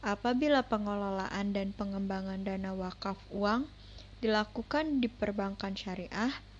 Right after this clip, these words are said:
adapun bila pengelolaan dana wakaf uang dilakukan di luar pebar-, perbankan syariah, maka dana wakaf uang tersebut wajib diasuransikan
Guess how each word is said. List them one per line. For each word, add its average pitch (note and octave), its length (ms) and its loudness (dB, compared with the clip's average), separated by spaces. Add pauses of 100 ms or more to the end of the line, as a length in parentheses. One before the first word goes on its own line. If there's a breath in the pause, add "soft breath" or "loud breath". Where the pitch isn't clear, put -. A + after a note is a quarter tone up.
(560)
adapun A3 720 6 (640)
bila B3+ 240 6
pengelolaan G#3 800 2
dana G3 240 0
wakaf G3 480 -4
uang F#3+ 560 -2 (320 loud breath)
dilakukan G#3+ 720 2
di A#3+ 80 6
luar G#3 240 2
pebar-, G3+ 640 -2
perbankan G3+ 560 4
syariah, G3 640 -2 (480 loud breath)
maka G3+ 720 0 (560 loud breath)
dana C4+ 320 6
wakaf A#3 400 2
uang G#3 240 0
tersebut G#3 640 -2 (400 loud breath)
wajib G#3+ 480 2
diasuransikan G3 1300 -2